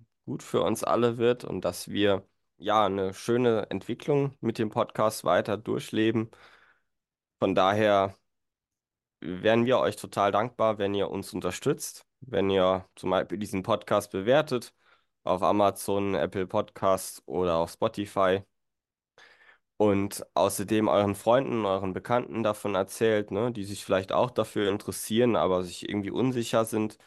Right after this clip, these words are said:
Erzählt ihnen gerne von uns und wenn ihr uns mögt,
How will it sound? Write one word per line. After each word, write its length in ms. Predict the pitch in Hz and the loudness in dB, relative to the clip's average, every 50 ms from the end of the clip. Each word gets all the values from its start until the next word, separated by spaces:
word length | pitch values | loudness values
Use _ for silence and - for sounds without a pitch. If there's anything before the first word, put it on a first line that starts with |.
| _ - - - - - _ _ - | _ -20 -20 -20 -20 -20 _ _ -8
Erzählt 380 | 87 87 - - 131 135 127 | -6 -4 0 0 0 2 2
ihnen 180 | 120 117 117 107 | 2 2 4 4
gerne 260 | 104 107 110 110 110 | 4 4 4 2 0
von 220 | - - 110 104 | 0 -2 -4 -2
uns 440 | - - 90 101 104 104 104 - - | 0 0 0 0 0 -2 -4 -8 -12
und 460 | - - - 90 90 90 92 - - _ _ _ - - - - - _ _ _ _ _ _ _ _ _ _ _ _ - | -12 -10 -8 -6 -6 -8 -10 -12 -18 _ _ _ -20 -20 -20 -20 -20 _ _ _ _ _ _ _ _ _ _ _ _ 0
wenn 420 | 92 95 95 92 92 92 92 107 | 2 4 4 4 2 2 0 -2
ihr 220 | - 90 98 92 78 | 0 2 4 4 4
uns 380 | 55 82 95 92 90 - - | 4 4 2 0 -2 -2 0
mögt, 580 | 104 107 117 135 139 139 - - - - - | 2 4 6 6 4 2 -2 -8 -16 -18 -20